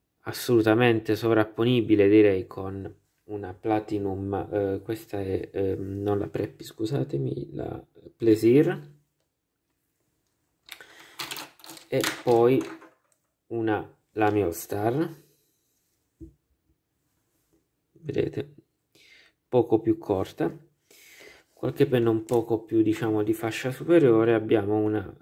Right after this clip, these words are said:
eh, Platinum Century tre sei, tre sette sette sei, con un po' più di luce, è una enorme centoquarantanove di Montblanc, e poi ho una,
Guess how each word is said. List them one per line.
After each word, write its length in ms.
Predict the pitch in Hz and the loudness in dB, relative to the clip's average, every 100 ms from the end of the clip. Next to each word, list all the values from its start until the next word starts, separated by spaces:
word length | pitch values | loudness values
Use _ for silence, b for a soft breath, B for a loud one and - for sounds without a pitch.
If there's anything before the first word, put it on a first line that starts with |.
| - | -10
eh, 280 | 110 104 107 | -4 -2 -2
Platinum 760 | - - 76 - 104 107 104 98 | -6 -10 -10 -10 -6 -4 -4 -6
Century 540 | - 101 98 104 - | -8 -8 -6 -2 -2
tre 200 | - 92 | -2 -6
sei, 500 | - 110 104 98 - b b b b b | -6 0 0 0 -6 b b b b b
tre 160 | - 107 | -4 -2
sette 360 | 117 107 - | -2 -2 -4
sette 400 | - 104 - 135 | -2 -4 -2 -2
sei, 600 | 143 131 104 135 160 - _ _ _ _ _ _ _ _ _ _ _ _ _ _ _ - _ | 0 4 4 4 0 -10 _ _ _ _ _ _ _ _ _ _ _ _ _ _ _ -20 _
con 160 | _ - | _ -18
un 40 | - | -10
po' 120 | 107 | -10
più 160 | - | -8
di 140 | 104 107 | -6 -4
luce, 480 | 117 - - 160 - _ B B B B B _ | -4 -8 -8 -10 -12 _ B B B B B _
è 240 | _ - | _ -10
una 320 | - 98 95 - | -4 -2 -2 -4
enorme 640 | 104 104 107 95 98 98 | 0 4 4 4 0 -4
centoquarantanove 1600 | - 107 104 101 101 98 95 95 - 98 104 104 90 92 - _ _ _ | -4 -6 -6 -4 -2 -2 -4 -8 -6 -2 2 2 0 -4 -10 _ _ _
di 160 | - | -4
Montblanc, 600 | 113 139 156 98 90 98 | -2 0 0 -2 -4 -8
e 80 | 117 | -8
poi 340 | - - 101 98 | -8 -2 0 0
ho 160 | 98 | 0
una, 380 | 104 104 101 98 | 0 0 -2 -4